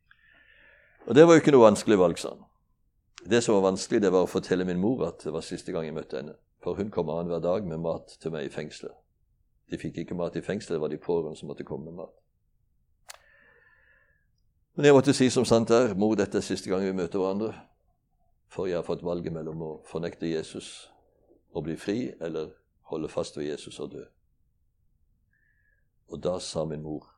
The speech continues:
"Hvis du fornekter Jesus, får du aldri mer komme hjem." <laughs> "It's good to have such a mother", sa han. Og så fortalte han at han ble stilt opp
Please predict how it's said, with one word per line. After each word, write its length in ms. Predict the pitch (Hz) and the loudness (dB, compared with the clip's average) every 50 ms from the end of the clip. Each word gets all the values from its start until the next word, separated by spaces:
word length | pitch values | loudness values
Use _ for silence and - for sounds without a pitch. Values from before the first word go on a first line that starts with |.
| _ _ _ _ _ _ _ _ - - - | _ _ _ _ _ _ _ _ -20 -18 -12
"Hvis 280 | 78 78 - - - - _ - | -12 -12 -12 -12 -16 -14 _ -8
du 200 | 101 107 107 - | -6 -6 -6 -10
fornekter 520 | - - - 85 80 80 78 - - 78 | -14 -14 -12 -10 -10 -10 -12 -12 -12 -12
Jesus, 420 | 76 76 78 78 - - - - - | -10 -10 -10 -10 -12 -16 -18 -20 -16
får 120 | - 76 | -14 -12
du 160 | 73 92 87 - _ _ _ | -12 -10 -12 -12 _ _ _
aldri 240 | - 98 87 80 82 | -4 -4 -4 -6 -10
mer 140 | 80 80 73 | -12 -12 -14
komme 240 | - - 80 78 73 | -14 -14 -14 -14 -14
hjem." 140 | 73 - - - - - - - - _ _ _ _ _ _ _ _ _ _ _ | -16 -16 -18 -18 -20 -20 -20 -20 -20 _ _ _ _ _ _ _ _ _ _ _
<laughs> 800 | 349 _ _ _ _ _ _ _ _ _ _ _ _ _ _ _ | _ _ _ _ _ _ _ _ _ _ _ _ _ _ _ _
"It's 240 | 92 85 - - - - | -8 -8 -8 -10 -10 -8
good 120 | 85 78 | -8 -8
to 80 | 78 73 | -6 -8
have 160 | - 80 73 | -8 -8 -8
such 260 | - 78 69 - - | -8 -8 -8 -8 -8
a 40 | 73 | -8
mother", 260 | 71 71 73 - - | -8 -8 -10 -10 -12
sa 140 | - - - | -14 -16 -18
han. 340 | - - - - _ 208 - _ _ _ _ 285 - 330 _ _ _ _ _ _ _ _ _ _ _ _ _ _ _ _ _ _ _ _ _ _ _ _ _ _ _ _ _ _ _ - | -18 -20 -20 -20 _ -20 -20 _ _ _ _ -20 -20 -20 _ _ _ _ _ _ _ _ _ _ _ _ _ _ _ _ _ _ _ _ _ _ _ _ _ _ _ _ _ _ _ -12
Og 100 | 104 - | -10 -8
så 100 | - 113 | -4 -2
fortalte 460 | 123 117 117 - 113 110 101 - 95 | -2 -2 2 2 2 2 2 -2 -4
han 80 | 92 87 | -4 -4
at 60 | - | -4
han 100 | 92 82 | -4 -4
ble 100 | 80 87 | -4 -4
stilt 340 | - - - 123 131 - - | -6 -6 -4 -6 -4 -2 -4
opp 260 | 98 - - - | -4 -4 -6 -10